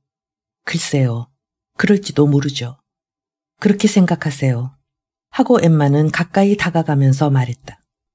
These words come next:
그리고 그녀는 한숨을 쉬었다. "오, 로돌프, 당신이 이걸 알아주신다면."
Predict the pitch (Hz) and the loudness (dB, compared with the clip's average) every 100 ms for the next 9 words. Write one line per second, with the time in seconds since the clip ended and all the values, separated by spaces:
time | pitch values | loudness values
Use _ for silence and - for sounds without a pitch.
0 | _ _ _ _ _ - 202 208 240 240 | _ _ _ _ _ -4 2 4 4 4
1 | 185 175 170 180 185 - 254 - 226 208 | 4 4 4 4 2 2 2 4 4 4
2 | - 139 135 127 117 _ _ _ _ _ | 2 -4 -6 -16 -20 _ _ _ _ _
3 | _ _ _ - - 220 190 - - 190 | _ _ _ -4 2 2 2 -2 0 2
4 | 185 185 - 139 143 _ _ _ _ _ | 2 0 -4 -4 -4 _ _ _ _ _
5 | _ - - 208 - 226 208 156 170 165 | _ -4 2 2 4 4 4 4 2 4
6 | 190 190 170 - 170 147 135 131 143 | 2 0 0 0 0 0 0 -2 -6